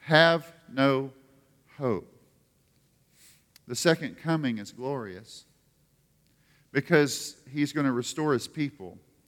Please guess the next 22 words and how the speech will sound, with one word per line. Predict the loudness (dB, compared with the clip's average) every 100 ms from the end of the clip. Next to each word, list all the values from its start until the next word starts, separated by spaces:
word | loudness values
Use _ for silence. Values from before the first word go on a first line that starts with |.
| _
and | -8
he's | -8 -6
gonna | -8 -10
judge | -4 0 2 0 -10 -20 _ _ _ _ -8
their | -8
enemies. | -6 -8 -10 -14 -16 -18 -20 _ _ _ _ _ _ _ _ _ _ _ -4
And | 2
then | 2
he's | 2
gonna | 0 0
set | 2 2
up | 2
a | 0
new | -2 2
heavens | 0 0 -6
and | -6
a | -6
new | -4
earth | -2 -2 -4 -6
where | -8 -4
these | -6 -8
resurrected | -4 0 0 -2 -4 -4 -4 -4 -4 -4